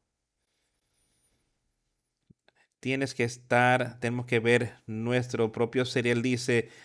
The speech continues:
"Tú límpiate tú, tú mismo, hermano". Él dice, "¿Cómo entonces puedes decir a tu hermano, 'Hermano, déjame sacar la viga que está en tu-, cuando la paja,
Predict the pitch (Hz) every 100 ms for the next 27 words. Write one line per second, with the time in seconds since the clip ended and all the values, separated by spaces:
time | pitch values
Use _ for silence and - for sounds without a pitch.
0 | - _ _ 160 185 165 170 180 165 147
1 | 151 147 131 156 165 135 110 - 131 123
2 | 98 117 123 143 139 110 95 - - 131
3 | 151 139 131 110 92 - _ - - _
4 | - 190 202 202 180 165 156 156 147 139
5 | 139 139 131 123 - 120 92 73 - -
6 | 113 117 120 110 101 87 87 107 - _
7 | _ - - - 127 127 135 135 135 131
8 | 110 127 143 139 139 127 127 120 139 143
9 | 156 - - - - - 127 123 143 143
10 | 143 147 135 139 139 135 127 - - -
11 | - 123 135 131 143 120